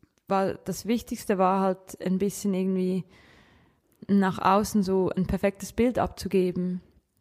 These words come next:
Ähm, und das, das war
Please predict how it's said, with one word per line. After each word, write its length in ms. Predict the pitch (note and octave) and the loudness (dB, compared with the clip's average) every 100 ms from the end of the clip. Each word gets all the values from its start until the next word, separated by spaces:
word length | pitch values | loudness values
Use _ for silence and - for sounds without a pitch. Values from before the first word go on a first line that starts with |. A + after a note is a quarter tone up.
| _ _ _ _ - - | _ _ _ _ -12 -2
Ähm, 420 | F3 F3 F3 F3 - | 0 0 -2 -4 0
und 180 | F#3 F3+ | 2 2
das, 240 | F#3 - | -2 -4
das 240 | - F3 F#3+ | -8 -4 2
war 480 | F3+ F3+ F3+ F3 | 6 6 4 0